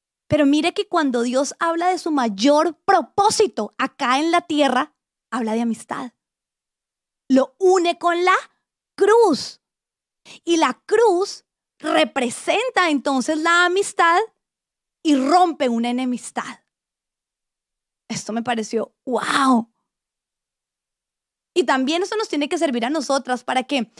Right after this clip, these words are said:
si queremos cultivar alguna amistad con alguien, tenemos que saber que tenemos que estar dispuestas a morir. Porque la amistad incluye muerte. Creemos a veces que la amistad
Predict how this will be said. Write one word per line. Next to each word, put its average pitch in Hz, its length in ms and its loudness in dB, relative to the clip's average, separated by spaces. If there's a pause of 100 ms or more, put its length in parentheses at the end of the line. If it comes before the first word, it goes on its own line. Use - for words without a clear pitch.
(120)
si 302 140 -2
queremos 302 340 0
cultivar 302 560 -2
alguna 254 300 -2
amistad 269 420 -2
con 269 200 -4
alguien, 277 300 -4
tenemos 240 340 -4
que 302 100 -8
saber 262 220 0
que 240 100 -6
tenemos 240 320 0
que - 80 -2
estar 233 180 -2
dispuestas 240 560 -2
a 339 240 2 (540)
morir. 233 640 2 (1120)
Porque 285 300 0
la 254 120 2
amistad 285 720 0 (800)
incluye 247 800 0 (100)
muerte. 220 580 -2 (880)
Creemos 262 400 2
a 339 60 4
veces 269 280 0
que 320 100 -4
la 311 60 2
amistad 254 420 2